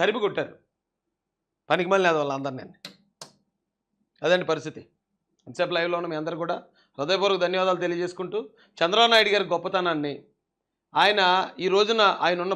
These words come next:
పొజిషన్, ప్రజలు ఇచ్చిన ఈ మ్యాండేట్ ఏదైతే ఉందో నూట అరవై నాలుగు సీట్లు మామూలు విషయం కాదండి,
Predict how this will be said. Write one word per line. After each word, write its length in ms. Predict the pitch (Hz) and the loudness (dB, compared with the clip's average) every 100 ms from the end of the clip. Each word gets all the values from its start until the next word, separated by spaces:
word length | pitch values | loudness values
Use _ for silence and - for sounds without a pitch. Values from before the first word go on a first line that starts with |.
| 185 | -4
పొజిషన్, 400 | 170 208 165 123 - | -6 -6 -6 -10 -10
ప్రజలు 240 | 147 160 202 | -8 -6 -6
ఇచ్చిన 180 | 196 190 175 170 175 - _ - 160 | -4 0 2 0 -2 -16 _ -6 -2
ఈ 20 | 170 160 | 0 0
మ్యాండేట్ 300 | 170 196 185 180 | 2 2 0 0
ఏదైతే 200 | 185 180 | -2 -2
ఉందో 100 | 170 175 160 | -4 -4 -4
నూట 120 | 165 160 | -2 0
అరవై 160 | 160 156 | 0 -4
నాలుగు 160 | 151 147 | -6 -8
సీట్లు 260 | 170 160 131 _ _ | -10 -10 -16 _ _
మామూలు 260 | 131 180 214 214 | -4 -2 -2 -4
విషయం 160 | 202 160 | -4 -2
కాదండి, 320 | 156 143 - | -2 -6 -16